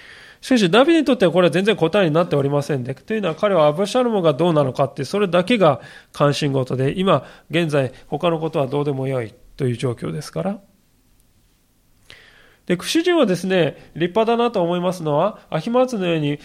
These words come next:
えー、自分を偽って逃げようとせずに、真実を告げたということです。三十二節。王はクシュ人に、あ、ごめんなさい。え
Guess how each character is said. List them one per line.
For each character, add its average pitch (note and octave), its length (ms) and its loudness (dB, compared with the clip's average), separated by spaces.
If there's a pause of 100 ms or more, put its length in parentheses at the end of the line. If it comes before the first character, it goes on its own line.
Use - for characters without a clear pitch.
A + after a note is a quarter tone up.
(160)
え E3 60 -8
ー、 D#3 280 -4
自 D3+ 180 -6
分 A3 120 2
を G3 60 4
偽 F3+ 40 2
っ G#3+ 280 -2
て F3 100 -4
逃 D3 180 -2
げ E3+ 100 0
よ G#3 100 2
う G3+ 40 0
と D#3 120 -4
せ B2+ 220 -6
ず C3 160 -10
に、 G3+ 220 -8 (280)
真 G#3+ 240 -8
実 E3+ 260 -6
を C#3 60 -4
告 C3+ 200 -12
げ C3+ 80 -6
た C3 140 -8
と C3 180 -14
い B2 60 -6
う A#2 60 -10
こ D#3 100 -16
と - 100 -18
で D#3+ 140 -16
す。 - 120 -20
三 C#3 180 -8
十 A#2+ 120 -12
二 A#2 120 -14
節。 - 240 -20 (680)
王 G3 100 2
は G#3 160 2
ク - 100 -20
シ F#3+ 100 -8
ュ F3+ 60 -6
人 D3+ 180 -8
に、 A2+ 200 -14
あ、 C#3 100 -8
ご C3+ 80 -8
め C3+ 60 -6
ん - 0 -
な C3 40 -8
さ B2+ 140 -10
い。 - 100 -14
え F3+ 440 -16